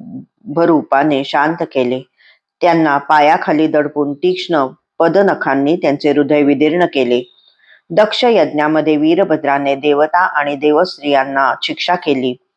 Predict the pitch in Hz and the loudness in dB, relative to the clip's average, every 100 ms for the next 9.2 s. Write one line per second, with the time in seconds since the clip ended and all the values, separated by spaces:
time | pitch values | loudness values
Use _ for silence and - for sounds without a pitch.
0 | _ _ 190 190 208 190 160 151 185 202 | _ _ 0 2 2 0 0 2 0 0
1 | 240 226 160 143 147 139 135 135 - _ | -2 -2 -2 0 0 -2 -6 -14 -20 _
2 | _ _ _ _ _ 220 233 233 233 233 | _ _ _ _ _ 0 2 4 2 2
3 | 170 147 147 156 143 143 151 147 147 - | 2 2 2 0 2 2 0 -2 -6 -4
4 | 147 156 139 143 143 165 170 135 135 139 | -4 -2 -4 -4 -2 0 2 2 0 0
5 | 156 151 131 - 127 - - 147 147 170 | -2 -2 0 0 0 -2 -2 2 2 2
6 | 143 131 - 151 147 135 139 139 143 147 | 0 0 0 0 0 2 2 2 2 0
7 | 147 147 170 190 - - 139 143 143 - | 0 -2 -4 -4 -4 -2 -2 0 -2 0
8 | 156 180 170 143 139 131 135 135 135 135 | 0 0 -2 -6 -4 -2 0 0 -2 -6
9 | - 127 | -6 -8